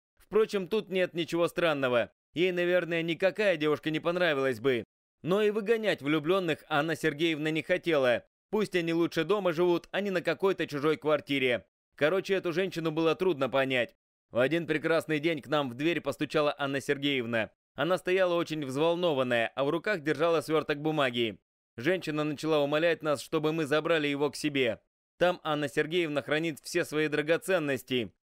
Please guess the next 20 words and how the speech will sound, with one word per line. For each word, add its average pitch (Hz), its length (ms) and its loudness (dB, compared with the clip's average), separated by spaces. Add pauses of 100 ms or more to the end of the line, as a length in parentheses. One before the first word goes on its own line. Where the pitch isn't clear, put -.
(100)
Она 180 240 0
боится, 190 400 -2
что 165 140 -4
её 170 280 0
новая 151 300 0
невестка 160 440 -2
их 135 140 -2
украдёт. 147 600 0 (260)
Мы 190 180 0
не 214 100 -2
отказали 196 520 0
женщине 143 480 -2
в - 60 -20
помощи. 135 640 -2 (240)
Нам 165 260 -2
было 175 200 2
несложно 170 520 0
выполнить 147 480 -2
её 147 220 2
просьбу. 127 600 0